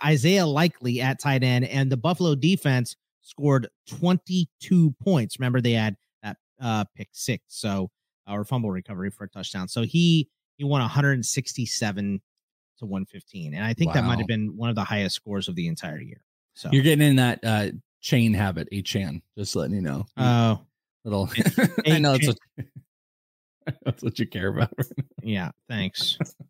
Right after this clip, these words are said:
Speaker 1: Any, anything else I'm doing wrong you wanna
Speaker 2: No, no,
Speaker 1: point
Speaker 2: no,
Speaker 1: out,
Speaker 2: you're doing
Speaker 1: Will?
Speaker 2: everything
Speaker 1: No.
Speaker 2: right. You're doing, you're
Speaker 1: Okay,
Speaker 2: doing
Speaker 1: great.
Speaker 2: good. Best ball champion. You're a best ball champion. So,
Speaker 1: Yeah,
Speaker 2: uh, rock
Speaker 1: best ball
Speaker 2: star.
Speaker 1: champion.
Speaker 2: But, uh, yeah, that was kind of
Speaker 1: Shut up.
Speaker 2: the I T L crux of it. So congratulations to Aaron and Toft for winning the Guillotine Leagues. Lieutenant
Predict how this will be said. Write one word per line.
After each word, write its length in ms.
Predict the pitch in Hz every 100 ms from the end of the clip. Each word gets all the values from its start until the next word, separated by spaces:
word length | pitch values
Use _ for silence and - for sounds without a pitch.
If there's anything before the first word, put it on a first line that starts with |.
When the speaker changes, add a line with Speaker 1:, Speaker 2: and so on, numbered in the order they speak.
| _ - _ -
Speaker 1:
Any, 260 | 220 247
anything 300 | 226 262 277
else 120 | 247 247
I'm 80 |
doing 160 | 233 254
wrong 220 | 247 254
you 80 | 254
wanna 140 | 247
Speaker 2:
No, 60 | 240
no, 40 |
Speaker 1:
point 100 | 277 302
Speaker 2:
no, 40 |
Speaker 1:
out, 40 | 254
Speaker 2:
you're 80 | 190
doing 100 | 196
Speaker 1:
Will? 20 | 190
Speaker 2:
everything 240 | 226 240
Speaker 1:
No. 80 | 180
Speaker 2:
right. 140 | 139
You're 80 | 147
doing, 120 | 160 175
you're 100 | 156
Speaker 1:
Okay, 60 | 147
Speaker 2:
doing 120 | -
Speaker 1:
great. 200 | 139 196
Speaker 2:
good. 40 | 120
Best 220 | 151 -
ball 140 | 175 170
champion. 440 | 185 190 160 95
You're 80 | 90
a 40 | 104
best 220 | 117 -
ball 160 | 139
champion. 480 | 123 123 110 78 65
So, 140 | 110 117
Speaker 1:
Yeah, 220 | 101 95
Speaker 2:
uh, 200 | 92 90 90
rock 220 | 104 110
Speaker 1:
best 100 | -
ball 120 | - 95
Speaker 2:
star. 40 |
Speaker 1:
champion. 520 | - 196 185 - 190
Speaker 2:
But, 300 | 113 156 160
uh, 240 | 143 139 139
yeah, 180 | 160 135 -
that 160 | 151
was 160 | 170 165
kind 220 | - 170
of 60 | 165
Speaker 1:
Shut 80 | 151
up. 220 | 143 139
Speaker 2:
the 40 |
I 120 | 131 135
T 200 | - 139
L 100 | 127
crux 380 | - 139 -
of 60 | 135
it. 120 | 131
So 120 | 123
congratulations 760 | 104 120 135 139 135 131 135 123
to 140 | - 123
Aaron 380 | 127 139 135 135
and 180 | 117 107
Toft 460 | - 135 135 135
for 240 | - 120 120
winning 200 | 117 110
the 60 |
Guillotine 480 | 95 135 151 160 151
Leagues. 280 | 147 151 120
Lieutenant 640 | 107 - - - 143 151